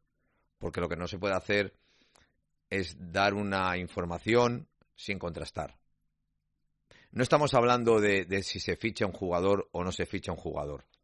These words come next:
Estamos hablando de un hecho delictivo, como es entrar con una pistola. Pero luego lo, lo analizaremos. Hoy ya saben que iremos con la última hora del equipo.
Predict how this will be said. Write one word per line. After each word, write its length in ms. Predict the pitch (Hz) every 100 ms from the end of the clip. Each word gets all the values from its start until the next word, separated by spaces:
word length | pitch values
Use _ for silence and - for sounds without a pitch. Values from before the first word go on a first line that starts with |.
| _ _ _ _ - _ _
Estamos 380 | - 113 127 131
hablando 600 | 127 131 131 139 139 - _ _
de 240 | 87 87
un 160 | 104 107
hecho 920 | 113 - 123 120 113 101 92 85 80 - _ _ -
delictivo, 720 | 87 101 95 - 107 71 65 _ _ _ _ -
como 240 | 95 104
es 120 | 113
entrar 280 | 107 101 107
con 140 | 98
una 160 | 95 92
pistola. 480 | 85 - 80 69 - - _
Pero 380 | - 107 110 110 -
luego 280 | 120 143
lo, 300 | 156 127 113
lo 100 | 101
analizaremos. 760 | 101 95 90 95 78 73 69 - - - - - _ -
Hoy 160 | 127
ya 100 | 127
saben 340 | 143 151 165 151
que 640 | 120 107 98 92 87 - _ _ _ -
iremos 320 | 92 101 104
con 140 | - 95
la 40 |
última 300 | 95 104 95
hora 120 | 90
del 100 | 87
equipo. 600 | 90 131 135 151 156 151